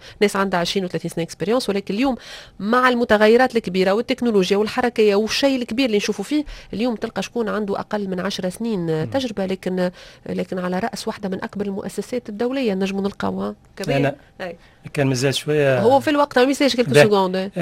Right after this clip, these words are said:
Speaker 2: أنا نعطيك سكوب، من تحكي لي أنت
Speaker 1: آه.
Speaker 2: على الكفاءات،
Speaker 1: آه.
Speaker 2: أتأكد اليوم أنا باش نعطيك سكوب هنا،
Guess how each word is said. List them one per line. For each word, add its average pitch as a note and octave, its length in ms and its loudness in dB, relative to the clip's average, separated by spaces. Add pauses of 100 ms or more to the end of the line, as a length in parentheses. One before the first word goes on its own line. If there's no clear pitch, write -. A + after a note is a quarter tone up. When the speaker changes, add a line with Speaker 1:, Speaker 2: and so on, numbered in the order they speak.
Speaker 2:
أنا F3+ 120 6
نعطيك D#3 400 0
سكوب، A#2 340 -8 (200)
من B2 280 -6
تحكي C#3 300 -6
لي C3+ 160 0
أنت F#3 80 2
Speaker 1:
آه. G3 140 4
Speaker 2:
على B2+ 100 2
الكفاءات، C3+ 640 -4
Speaker 1:
آه. C3 160 -2 (120)
Speaker 2:
أتأكد D3+ 720 -2
اليوم C#3+ 320 -2
أنا C#3 200 0
باش - 160 -8
نعطيك B2+ 360 -8
سكوب C3 360 -10
هنا، C3+ 360 -2